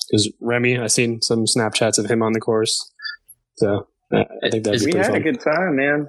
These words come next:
Speaker 3: when we played
Speaker 1: Yeah.
Speaker 3: after last year's draft, this past year's draft. So I
Speaker 1: Yeah.
Speaker 3: definitely think, like I said, we could put it together where we could have a pretty solid,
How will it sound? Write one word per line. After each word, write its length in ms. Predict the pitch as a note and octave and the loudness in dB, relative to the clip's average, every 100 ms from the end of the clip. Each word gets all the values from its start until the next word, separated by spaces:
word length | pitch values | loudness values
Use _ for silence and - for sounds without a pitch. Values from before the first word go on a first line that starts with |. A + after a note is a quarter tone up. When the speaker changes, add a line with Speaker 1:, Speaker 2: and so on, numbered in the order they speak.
| - | -2
Speaker 3:
when 120 | B2+ | 0
we 160 | B2+ A#2 - | 0 -2 0
played 180 | C3+ B2 | 2 2
Speaker 1:
Yeah. 100 | C3 | 0
Speaker 3:
after 520 | - A#2+ A#2+ A#2 A2 | -2 -2 2 2 0
last 240 | A2+ C3 - | 0 0 0
year's 160 | A#2+ G#2 - | -2 -2 0
draft, 280 | G#2+ A2+ - - - - | 0 -2 -4 -8 -10 -2
this 200 | G#2+ G#2 | -2 0
past 180 | A#2+ B2 | -2 0
year's 140 | G#2+ G2+ | 0 0
draft. 240 | - G#2 G#2 | 0 0 -2
So 160 | - G2 G2 | -2 -2 0
I 80 | G#2+ | 0
Speaker 1:
Yeah. 60 | G#2+ | 0
Speaker 3:
definitely 280 | B2 A#2+ G#2+ | 0 -4 -2
think, 180 | A#2+ G#2+ - - - - _ - | -2 -2 -6 -20 -20 -20 _ -2
like 100 | D3+ | 0
I 40 | |
said, 220 | C3+ D3 | 0 0
we 120 | C3 E3+ | 0 0
could 140 | F3+ | -2
put 100 | F3+ | -2
it 80 | D#3 | -2
together 440 | A#2+ A#2 C3+ C#3 A#2 | 0 2 4 4 2
where 360 | A2+ G#2+ G#2 | 2 2 0
we 120 | A#2 | 0
could 100 | A#2+ | 0
have 220 | G#2+ B2 A2+ | 0 0 -2
a 40 | |
pretty 240 | - A#2 G#2+ | -2 -2 -2
solid, 480 | - A#2 A2 G#2+ | 0 0 2 -2